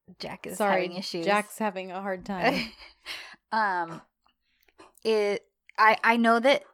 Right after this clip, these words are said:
Speaker 1: his reaction in this scene
Speaker 2: Mm-hmm.
Speaker 1: and his extreme show of emotion and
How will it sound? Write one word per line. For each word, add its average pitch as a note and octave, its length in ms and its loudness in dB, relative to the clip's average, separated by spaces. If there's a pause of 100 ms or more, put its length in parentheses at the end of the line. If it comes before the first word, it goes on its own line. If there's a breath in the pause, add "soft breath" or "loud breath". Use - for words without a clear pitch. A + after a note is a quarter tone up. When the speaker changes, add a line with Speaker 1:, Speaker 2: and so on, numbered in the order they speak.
Speaker 1:
his G#3+ 320 -4
reaction B3 680 0
in F#3+ 160 -4
this F3+ 160 -4
scene E3+ 380 -4
Speaker 2:
Mm-hmm. F3 140 -12 (300 soft breath)
Speaker 1:
and F#3 240 -4
his F3+ 460 -6
extreme G#3 960 -10
show F#3 600 -4
of E3+ 240 -4
emotion F3+ 760 -6 (440 soft breath)
and D#3+ 420 -8